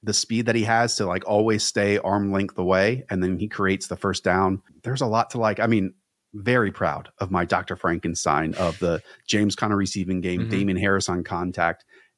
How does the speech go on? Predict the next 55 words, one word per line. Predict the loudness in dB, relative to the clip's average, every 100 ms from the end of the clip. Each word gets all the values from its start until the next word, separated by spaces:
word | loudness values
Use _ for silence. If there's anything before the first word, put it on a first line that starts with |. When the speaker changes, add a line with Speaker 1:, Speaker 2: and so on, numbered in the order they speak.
| 0
Speaker 1:
Arian | 2 4 2
Foster | 2 0 0 0 0 2
on | 0
terms | 0 -2 0
of | -2
the |
zone | -2 -2 -2
plays. | -2 -2 2
He's | 2
not | 2 0
one | 2
of |
these | 2
zone | 2 4
runners | 4 2 0 -4 _ -20 _ _
that | -6
say, | 0 2 4
like, | 2 0 -4 -20 _ _ _ _
Raheem | -2 2 4
Mostert, | 2 2 -2 -4 -6 _ _
who's | 0 2
gonna | 2 2
take | 2 2
it |
to | 4
Speaker 2:
Oh, |
Speaker 1:
the | 4
Speaker 2:
no. |
Speaker 1:
house | 4 2 2
once | -4 0
he |
gets | -2 -2
the | 0
seam. | 0 2 0 0 -6
Speaker 2:
Yeah. | -12 -12 -4
Speaker 1:
But | 2 4 4 -2 _ _ -6
play | -2 0 2
in | 2 2
and | 0
play | 0 0 2
out, | 2 0 -4 -20 _ _ _ _
that | -2 0
Speaker 2:
Yeah. |
Speaker 1:
crease, | 2 2 0
boom, | 0 2 4
there's | 4 2
six | 2 0 2
yards, | 0 0 -2
boom, | 2 2 2 2
eight | 2
yards, | 4 2 0
boom, | 0 2 2
four | 0 2 2
Speaker 2:
Yep. |
Speaker 1:
yards, | 2 -2 -6 -10